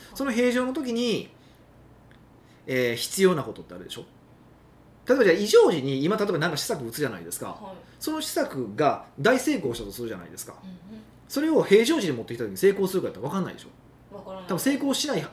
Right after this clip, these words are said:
Speaker 1: 確率が高いじゃないですか。
Speaker 2: はい。
Speaker 1: だってお客さんが頭の中で考えてること全然違うわけだから。
Speaker 2: うん。
Speaker 1: っていうふうに考えると、実は、それはあんま意味がないから、この終わった後に必要なこと。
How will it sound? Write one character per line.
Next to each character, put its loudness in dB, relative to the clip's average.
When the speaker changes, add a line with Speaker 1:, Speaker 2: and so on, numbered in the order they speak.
Speaker 1:
確 -6
率 -2
が -10
高 -4
い -4
じ -10
ゃ -16
な -18
い -
で -20
す -16
か。 -20
Speaker 2:
は -6
い。 0
Speaker 1:
だ 2
っ -2
て -8
お -6
客 0
さ -2
ん -4
が 0
頭 -4
の -6
中 -14
で -
考 -4
え -6
て -6
る -6
こ -14
と -2
全 -2
然 -4
違 0
う 0
わ -4
け -8
だ -14
か -16
ら。 -18
Speaker 2:
う -
ん。 -20
Speaker 1:
っ -20
て 2
い 0
う 0
ふ 0
う -4
に -2
考 -2
え 2
る 2
と、 4
実 -6
は、 0
そ -2
れ 4
は 4
あ 2
ん 0
ま 0
意 -2
味 -2
が -8
な -8
い -10
か -2
ら、 0
こ -4
の 4
終 6
わ 4
っ -16
た 0
後 -2
に 0
必 -8
要 0
な -10
こ -12
と。 -18